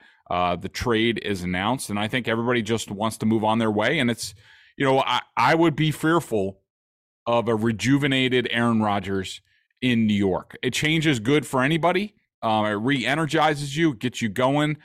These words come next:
I think Aaron was playing sort of go-, or going through the motions the last few years in Green Bay. And I think this type of move and people doubting him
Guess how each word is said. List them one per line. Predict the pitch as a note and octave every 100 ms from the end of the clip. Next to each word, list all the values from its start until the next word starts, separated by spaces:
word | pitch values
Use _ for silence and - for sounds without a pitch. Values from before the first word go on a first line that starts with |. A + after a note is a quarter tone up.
| -
I | A2
think | B2+ G2
Aaron | A2+ B2 B2 G#2+ - _ _ _
was | A2 G2
playing | - - C3+ C3
sort | - B2 A#2
of | F#2+
go-, | F#2 C#3
or | B2
going | G#2+ C3 B2+
through | C3+
the | A2
motions | F#2+ G#2 B2 D#3 D3 - - _ _
the | A#2+
last | A#2 B2 -
few | C3
years | B2 C3+ A#2+
in |
Green | G#2+ A#2 A#2
Bay. | A2+ B2+
And | B2+
I | G#2
think | G#2 B2 G2+
this | B2
type | - C3 B2+
of | G#2+
move | G2+ A2 C3 D#3 D3+ - _ _
and | G#2
people | D3 C#3 A2+
doubting | G2 A#2+ A2+ D3 E3
him | D#3+ E3 E3